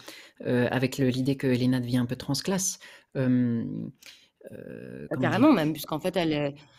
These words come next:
Speaker 2: elle, elle devient, euh, elle, elle publie des livres, euh,
Speaker 1: Mhm.
Speaker 2: euh, elle, elle a une, enfin, oui, elle, puis elle, elle, elle gagne sa propre vie, elle, c'est un, donc, euh, oui, oui.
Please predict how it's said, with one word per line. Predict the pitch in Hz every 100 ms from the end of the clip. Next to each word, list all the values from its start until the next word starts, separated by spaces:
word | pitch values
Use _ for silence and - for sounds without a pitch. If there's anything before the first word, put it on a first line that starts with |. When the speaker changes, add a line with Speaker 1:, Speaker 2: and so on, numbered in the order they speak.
| _ _ -
Speaker 2:
elle, | 143 147
elle | 143 139 135 143
devient, | 151 143 160 165
euh, | 165 151 147 147 147 _ _ _ _ -
elle, | 151 151 151
elle | 165
publie | 160 165
des | 160
livres, | 160 196 233 247 233 202
euh, | 170 165 165 165 - _ _ _ _ -
Speaker 1:
Mhm. | 143 170
Speaker 2:
euh, | 165 160 160 156 160 - -
elle, | 170 - - - - -
elle | 165
a | 160
une, | 160 156 151 151 143 143 143 139
enfin, | 131 147
oui, | 202 285 202
elle, | 160 147 139
puis | 170
elle, | 143
elle, | 131 139 -
elle |
gagne | 160 175
sa | 175 156
propre | 160 - 170
vie, | 170 214 247 254 240
elle, | 175
c'est | 147 160
un, | 151 143 143
donc, | 147 -
euh, | 151 147 147 151
oui, | 220
oui. | 269